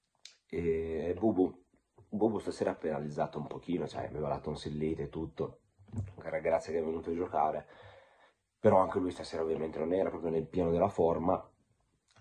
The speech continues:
ma per il coraggio di riuscire a venire anche te ti prendi un bel sei, quindi la sufficienza piena te la prendi.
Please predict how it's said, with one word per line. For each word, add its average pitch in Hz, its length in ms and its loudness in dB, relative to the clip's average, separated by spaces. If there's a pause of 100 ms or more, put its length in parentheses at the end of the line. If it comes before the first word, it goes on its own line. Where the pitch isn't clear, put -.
(120)
ma 87 460 -2
per 87 240 0
il 85 400 2
coraggio 87 480 2
di 85 120 -4
riuscire 87 340 -2
a 85 40 0
venire 87 320 -2
anche 78 240 -8
te 78 120 -10
ti 80 120 -12
prendi 71 260 -12
un 69 100 -10
bel 76 160 -10
sei, 65 240 -8
quindi 73 200 -8
la 67 60 -6
sufficienza 73 560 -10
piena 78 220 -2
te 76 80 -4
la 78 100 0
prendi. 78 380 0